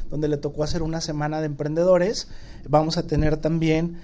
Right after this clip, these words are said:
eh, en modelos de negocio, tenemos ahí una persona que está por, eh, pues por confirmarnos que es un creador de, de contenidos para estas personas que son youtubers y todo esto. Eh, tenemos también a un especialista en marketing digital, maestro de cusea actualmente,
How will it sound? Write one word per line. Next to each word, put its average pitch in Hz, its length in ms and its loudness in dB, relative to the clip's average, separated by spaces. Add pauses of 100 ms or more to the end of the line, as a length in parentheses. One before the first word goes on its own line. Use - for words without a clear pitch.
(240)
eh, 135 580 4
en 151 120 2
modelos 156 360 4
de 165 80 0
negocio, 156 480 0
tenemos 156 400 -4
ahí 147 240 0
una 147 180 -2
persona 143 580 -4 (300)
que - 80 -6
está 147 320 0
por, 151 360 0
eh, 131 300 0 (600)
pues 143 120 -4
por 165 200 -2
confirmarnos 170 640 0
que 185 80 -6
es 175 100 -6
un 180 120 -4
creador 165 500 2
de, 139 260 0
de 135 140 -6
contenidos 156 880 0 (280)
para 139 420 0 (200)
estas 151 320 0
personas 143 400 -4
que - 60 -12
son 151 100 -6
youtubers 165 480 0
y 165 60 -8
todo 156 240 4
esto. 156 340 2 (460)
Eh, 151 300 4
tenemos 156 400 0
también 151 280 2
a 156 80 4
un 156 340 2
especialista 143 640 0
en 156 80 -2
marketing 147 380 -4
digital, 180 440 -2
maestro 156 360 -4
de 151 80 2
cusea 160 400 -2
actualmente, 170 680 -2